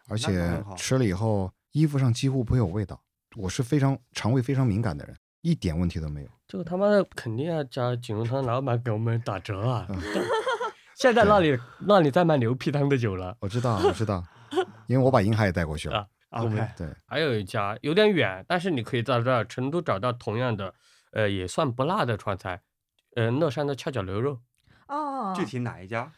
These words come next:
Speaker 3: 我经常吃，吃的是叫王屠夫，但是有点远，在华阳了。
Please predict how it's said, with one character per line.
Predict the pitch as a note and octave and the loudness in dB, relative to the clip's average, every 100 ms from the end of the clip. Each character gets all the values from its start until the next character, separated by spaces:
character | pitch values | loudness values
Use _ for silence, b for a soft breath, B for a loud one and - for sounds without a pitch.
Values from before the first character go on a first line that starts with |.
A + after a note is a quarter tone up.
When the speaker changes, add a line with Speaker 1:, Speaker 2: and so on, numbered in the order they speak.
| _ | _
Speaker 3:
我 | - A2 | -4 -2
经 | F3+ | 0
常 | F#3+ D#3 | 2 0
吃， | D3+ - E3+ C#3+ | -2 -4 -2 -4
吃 | - - | -6 -6
的 | E3 D3 | -4 -4
是 | D3 | -6
叫 | C3 C3+ | -4 -2
王 | A2 G2+ | 0 -2
屠 | C3 C#3+ | -4 -6
夫， | C3 D3+ D3+ _ | -8 -10 -12 _
但 | F3+ | -14
是 | E3+ | -4
有 | C3+ | -2
点 | B2 A#2+ | 0 0
远， | F#2+ | -2
在 | F#2 | -6
华 | A#2 G#2+ G#2+ | -8 -6 -4
阳 | A#2+ B2 | -2 -2
了。 | B2 | -4